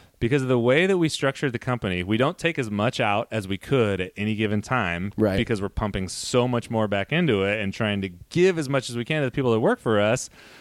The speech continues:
Speaker 1: that being basically a single income family with a couple children
Speaker 2: Stressful.
Speaker 1: is pretty stressful.
Speaker 2: Oh, yeah.
Speaker 1: Which increases the pressure and likelihood that someone would wanna take a deal. Like, "Hey, I could
Speaker 2: Oh,
Speaker 1: get
Speaker 2: yeah.
Speaker 1: X amount of thousands of dollars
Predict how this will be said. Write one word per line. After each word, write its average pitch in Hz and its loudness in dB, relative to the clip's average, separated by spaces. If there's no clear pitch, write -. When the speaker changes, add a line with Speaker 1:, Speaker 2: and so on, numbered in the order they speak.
Speaker 1:
that 123 2
being 175 0
basically 165 2
a 117 -6
single 135 2
income 127 0
family 151 2
with 107 2
a 104 -4
couple 104 -2
children - 2
Speaker 2:
Stressful. 135 4
Speaker 1:
is 123 0
pretty 101 -2
stressful. 98 -2
Speaker 2:
Oh, 131 6
yeah. 165 4
Speaker 1:
Which 143 0
increases 165 2
the 123 -2
pressure 120 0
and 123 -2
likelihood 135 2
that 117 -2
someone 139 0
would 107 -4
wanna 156 0
take 131 -4
a 104 -2
deal. 139 -6
Like, 120 -2
"Hey, 208 0
I 165 -4
could 117 6
Speaker 2:
Oh, 120 8
Speaker 1:
get 90 4
Speaker 2:
yeah. 90 -4
Speaker 1:
X 165 -2
amount 170 2
of 165 -6
thousands 131 0
of 139 -4
dollars 117 2